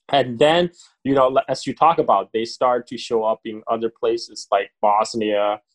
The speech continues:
they start to show up in Chechnya, and they start show up in Afghanistan itself, of course. And,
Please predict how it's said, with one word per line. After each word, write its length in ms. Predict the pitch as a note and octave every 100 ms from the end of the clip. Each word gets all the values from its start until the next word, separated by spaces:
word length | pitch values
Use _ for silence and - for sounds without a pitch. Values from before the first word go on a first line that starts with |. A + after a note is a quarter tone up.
| -
they 40 | A2
start 260 | - A2+ A2+
to 60 |
show 260 | - A2+ G2+
up 120 | G#2
in 120 | A2
Chechnya, 840 | - A2 G#2 - A2+ G#2 G#2 G2+ _ _ _ -
and 360 | A2+ A2 A2+ A2
they 220 | A2 G#2+
start 400 | - - B2+ C3
show 220 | - C3
up 160 | B2+ B2+
in 100 | A2+
Afghanistan 720 | G#2 - C3+ E3+ - G2 F#2
itself, 380 | F#2 - A#2 - -
of 120 | -
course. 400 | G#2+ F2+ D2+ - _ _ -
And, 380 | B2 A#2+ A#2+ B2